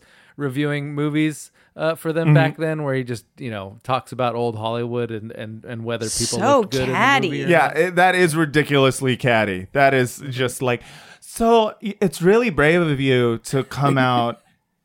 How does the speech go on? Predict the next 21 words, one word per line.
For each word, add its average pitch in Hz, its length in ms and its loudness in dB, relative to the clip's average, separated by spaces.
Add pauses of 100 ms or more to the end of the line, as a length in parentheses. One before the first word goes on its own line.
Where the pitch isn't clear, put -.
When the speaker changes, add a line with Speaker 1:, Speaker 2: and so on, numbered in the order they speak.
(260)
Speaker 2:
side 120 840 0
looking 139 440 0
so 131 400 0
disgusting." - 840 -12 (480)
Speaker 1:
Yeah. 143 120 -2
Speaker 2:
Like, 143 200 2
<laughs> - 0 -
it's 196 340 -4
just 214 200 -4
Speaker 3:
Yeah, 349 40 -2
and 311 80 2
Speaker 2:
re- 269 60 4
Speaker 3:
it's 370 100 -6
clearly 359 480 0
for 247 320 2
a 190 140 6
role. 175 800 2
Speaker 2:
Yeah. 220 280 4
Speaker 3:
Like - 120 -4 (260)
Speaker 2:
I 285 120 0
mean, 277 320 0